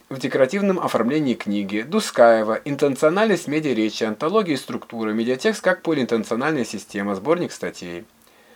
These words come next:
Тускаева. Познавательно-просветительская медиаречь.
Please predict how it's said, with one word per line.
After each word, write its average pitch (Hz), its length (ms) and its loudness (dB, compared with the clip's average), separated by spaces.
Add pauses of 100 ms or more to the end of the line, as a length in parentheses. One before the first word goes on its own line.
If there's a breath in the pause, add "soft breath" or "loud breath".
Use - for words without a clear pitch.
(420 soft breath)
Тускаева. 139 800 4 (280 loud breath)
Познавательно-просветительская 165 1500 2
медиаречь. 117 720 -2